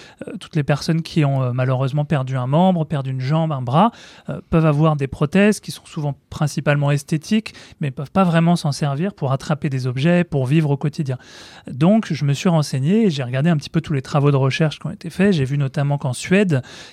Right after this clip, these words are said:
il y avait des travaux très avancés qui ont permis, euh, à des personnes de contrôler des prothèses de bras par la pensée pour saisir des objets et même avoir presque une sensation de toucher qui revenait, euh, grâce à des connexions qui étaient faites avec les nerfs. Donc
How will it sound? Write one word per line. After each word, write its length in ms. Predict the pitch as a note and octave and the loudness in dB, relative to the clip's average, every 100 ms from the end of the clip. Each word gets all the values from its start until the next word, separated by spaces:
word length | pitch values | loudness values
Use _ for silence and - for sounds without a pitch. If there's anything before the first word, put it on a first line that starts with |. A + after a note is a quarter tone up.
| - | -10
il 40 | |
y 20 | |
avait 100 | B2+ | -6
des 100 | B2+ | -6
travaux 320 | D3 - C#3 C#3+ | -2 0 2 0
très 300 | - - F3+ | -4 -2 2
avancés 560 | D#3 C#3+ C#3+ - G#3 A3+ | 2 2 0 2 2 0
qui 140 | - | -4
ont 100 | C3+ | -6
permis, 420 | B2+ C#3+ C#3 F3 G3+ | -2 -2 2 2 4
euh, 120 | C3+ B2+ - - - | 2 0 -8 -20 -6
à 80 | C#3 | -4
des 100 | C3+ | -2
personnes 400 | D3+ C#3+ - F#3 | -4 -4 0 0
de 80 | C3+ | -2
contrôler 540 | - F3 - F3+ F3 | -2 -4 -2 0 2
des 140 | D3+ | 2
prothèses 400 | C3+ D3+ C#3 D3+ | -2 -4 -2 -4
de 100 | C3 | -4
bras 400 | C3 B2+ D3+ G3+ A3+ - | -4 -2 0 0 -2 0
par 140 | E3 | 2
la 120 | D#3+ | 0
pensée 560 | C#3+ C#3+ C3 E3 F#3+ A#3 | -2 -6 -4 0 0 0
pour 200 | G3+ C#3+ | -4 -10
saisir 440 | - G3 E3+ F#3 | -2 0 2 0
des 200 | E3+ C#3+ | 0 -2
objets 420 | C#3+ C3 D#3+ G#3 C4 - - - | -4 -2 0 0 -4 -14 -20 -10
et 100 | D3+ | -4
même 220 | D#3+ G3+ | -2 -2
avoir 260 | C#3+ D3 C#3+ | -2 -2 -4
presque 300 | - F#3+ - | -6 -6 -4
une 100 | C#3+ | -2
sensation 540 | - E3 E3 D3 F#3 | -2 0 -2 0 0
de 60 | D#3 | 0
toucher 440 | F#3+ F#3+ - G#3 | 0 0 2 2
qui 160 | - D3+ | 2 0
revenait, 500 | C3+ B2+ C#3+ F#3 B3 - - - | 2 2 2 2 0 -8 -20 -20
euh, 40 | - | -16
grâce 300 | - B2+ D3 | -4 0 2
à 60 | D#3 | 2
des 120 | B2+ | 0
connexions 460 | - C#3+ C3 - E3+ | 0 0 0 -2 -2
qui 80 | E3 | -2
étaient 160 | C3+ | -6
faites 220 | - E3 | -6 -2
avec 240 | D#3 C#3 - | 0 -2 0
les 100 | C#3+ | 0
nerfs. 220 | C3+ A2+ - - - | 0 -4 -12 -20 -4
Donc 160 | D#3+ | -4